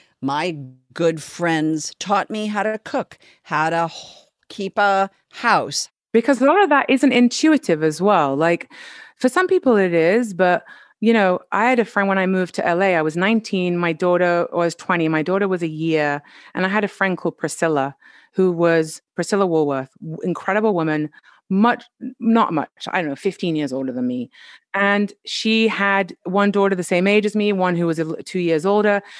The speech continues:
Speaker 2: And she taught me very basic things that I did not know how to do, like, uh, how to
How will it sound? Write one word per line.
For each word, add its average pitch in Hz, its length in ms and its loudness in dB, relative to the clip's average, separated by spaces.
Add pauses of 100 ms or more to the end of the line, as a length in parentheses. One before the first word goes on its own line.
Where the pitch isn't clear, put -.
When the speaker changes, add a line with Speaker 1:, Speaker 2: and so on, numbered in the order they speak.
(360)
Speaker 2:
And 208 100 0
she 311 160 0
taught 294 240 0
me 233 120 2
very 214 260 2
basic 185 460 0
things 185 200 0
that 175 100 0
I 160 80 0
did 160 260 -2
not 170 220 0
know 156 160 2
how 147 160 -2
to 139 100 -2
do, 127 460 0
like, 175 460 0 (400)
uh, 170 260 2
how - 180 -2
to 190 80 -2